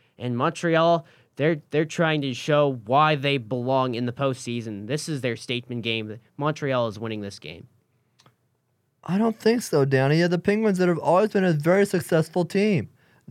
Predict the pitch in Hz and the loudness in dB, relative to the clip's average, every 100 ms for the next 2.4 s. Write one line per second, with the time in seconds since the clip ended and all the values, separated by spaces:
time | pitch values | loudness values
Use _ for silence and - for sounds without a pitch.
0 | - 156 175 202 165 196 196 185 165 143 | -6 0 2 2 4 2 4 2 0 2
1 | 151 104 - _ _ _ - 175 190 214 | 0 -2 -8 _ _ _ -2 0 2 2
2 | 202 202 180 | 2 2 2